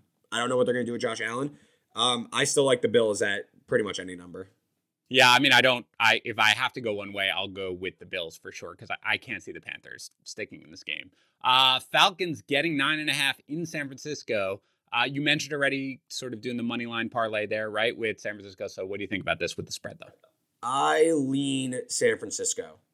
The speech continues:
Speaker 1: even at this big number. Um, I think, I really think Atlanta's bad. <laughs> Um, and I, I just, and it seems like Atlanta, sh-, they, again, it's, they beat up on their inferior opponents and then they lose to,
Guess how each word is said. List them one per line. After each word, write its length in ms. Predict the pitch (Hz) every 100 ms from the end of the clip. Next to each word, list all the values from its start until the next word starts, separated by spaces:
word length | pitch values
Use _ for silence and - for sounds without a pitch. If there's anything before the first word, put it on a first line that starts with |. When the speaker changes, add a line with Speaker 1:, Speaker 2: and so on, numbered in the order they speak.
| _
Speaker 1:
even 200 | 120 113
at 120 | 110 101
this 100 | -
big 220 | 98 90
number. 420 | 92 87 87 - -
Um, 380 | 95 95 95 - -
I 140 | 110
think, 240 | - - _
I 120 | - 90 -
really 260 | 90 85 -
think 140 | 95 90
Atlanta's 340 | 90 85 85
bad. 320 | 95 87 82 _ -
<laughs> 120 | 127
Um, 340 | 175 139 135 123 - _ -
and 240 | 160 165 -
I, 200 | 139 143
I 140 | 143 156
just, 280 | 156 - - _
and 120 | 147 165
it 140 | 170
seems 200 | 202 214
like 80 | 185
Atlanta, 340 | 180 170 175
sh-, 160 | - - 127
they, 280 | 143 139 - 131
again, 340 | 139 135 110
it's, 260 | 90 - -
they 140 | 127
beat 220 | 123 160
up 120 | 165
on 420 | 156 147 135 117 104
their 200 | 120 110
inferior 420 | 110 117 123 123
opponents 440 | 123 131 127 120
and 100 | 110
then 100 | 110
they 160 | 107 98
lose 380 | 104 104 95 -
to, 480 | 104 101 101 98